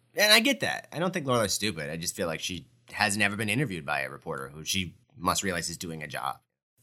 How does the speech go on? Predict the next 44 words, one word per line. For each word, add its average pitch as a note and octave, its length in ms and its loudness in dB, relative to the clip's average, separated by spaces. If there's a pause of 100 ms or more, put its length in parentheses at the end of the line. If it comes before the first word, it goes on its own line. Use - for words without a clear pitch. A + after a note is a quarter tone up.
(140)
The C3 160 4
reporter F#3+ 380 6
says A#2 220 4
at E2+ 60 -8
this G2 140 2
point F2+ 240 0
that E2 180 0
the E2+ 240 -2
only B2 220 4
option G2 260 2
they F2 80 -6
have E2 260 0
is C#2+ 120 -6
to E2 100 -12
just - 300 -4 (160)
cut - 240 4
the F#2+ 80 0
whole F#2+ 160 -4
story C3+ 680 0
and F2 180 -8
then F2 140 -6
replace F2 400 -2
it F#2 60 -6
with E2 80 -2
something E2 420 -2
else, E2+ 440 0
which F#2+ 160 -8
would F#2+ 100 -8
include G2+ 540 -4 (140)
the F2 80 -12
front G2+ 220 -4
page G2+ 240 -4
and E2 80 -6
everything. F2+ 420 -8 (280)
So - 160 2
Lorelai C#3 340 6
tells G2+ 220 -2
her E2+ 80 -8
to D2+ 60 -10
go E2+ 80 -6
ahead D#2+ 100 -4
and D2 80 -16
keep C#2+ 220 -10
it. - 100 -20